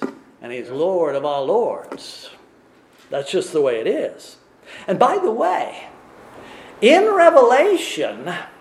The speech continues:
it's quite clear that the King of Kings and Lord of Lords is the Son of God. But notice verse thirteen here in Timothy.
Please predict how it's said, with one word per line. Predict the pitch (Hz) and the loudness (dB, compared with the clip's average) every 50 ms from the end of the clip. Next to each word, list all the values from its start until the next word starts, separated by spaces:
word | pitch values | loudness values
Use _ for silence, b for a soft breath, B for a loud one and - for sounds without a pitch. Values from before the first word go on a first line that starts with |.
| - - - - - B B B B B | -20 -20 -20 -20 -20 B B B B B
it's | B 190 180 180 | B 0 0 0
quite | - - 247 262 285 277 269 - | 2 4 6 6 6 4 2 0
clear | - - 277 311 320 302 254 190 160 143 | -4 -4 -4 -2 -2 0 0 -2 -2 -2
that | 151 180 180 180 | -4 -4 -4 -4
the | 180 | -6
King | 175 - - 294 302 294 | -6 -6 -6 -6 -4 -4
of | 262 - - | -4 -4 -4
Kings | 277 262 247 240 233 208 156 | -4 -4 -4 -4 -4 -6 -4
and | 196 190 180 180 | -4 -4 -2 -2
Lord | 170 175 190 226 240 233 220 196 165 | -2 0 2 2 2 2 2 0 -2
of | 165 175 165 156 156 | -2 0 -2 -2 0
Lords | 175 233 269 262 208 156 147 147 165 185 190 - - - - - _ _ _ _ _ _ - | 2 4 4 4 4 4 2 0 0 -2 -6 -10 -14 -18 -20 -20 _ _ _ _ _ _ 0
is | 208 208 190 - 156 | 0 0 0 0 -4
the | 190 190 | -6 -6
Son | - - - - 277 294 254 214 160 127 117 120 117 - - | -6 -8 -6 -4 -4 -2 -2 -4 -6 -6 -8 -10 -12 -12 -6
of | - 165 160 - | -6 -6 -4 -2
God. | - 233 247 220 165 123 101 - - - B B B B B B B B B - - - - - _ _ _ _ _ _ _ - - - - - _ _ _ _ _ _ _ _ _ _ _ - - - - - _ _ - - B B B B B B B - | -2 -2 -2 -2 -2 -4 -6 -8 -12 -16 B B B B B B B B B -20 -20 -20 -20 -20 _ _ _ _ _ _ _ -20 -20 -20 -20 -20 _ _ _ _ _ _ _ _ _ _ _ -20 -20 -20 -20 -20 _ _ -20 -20 B B B B B B B 4
But | - 214 220 214 214 - - - - - - _ _ _ _ _ | 4 6 6 4 2 -2 -8 -14 -18 -20 -20 _ _ _ _ _
notice | - 208 269 285 269 - | -2 0 0 0 0 0
verse | 247 247 220 226 | 0 0 0 2
thirteen | - 240 220 - - 240 240 208 180 156 | 2 0 0 0 -2 -4 -6 -6 -6 -6
here | 143 175 185 165 | -4 -4 -4 -2
in | 147 139 | -4 -6
Timothy. | 127 - 233 196 147 120 - 135 131 165 185 | -6 -6 -6 -6 -6 -8 -8 -8 -10 -10 -10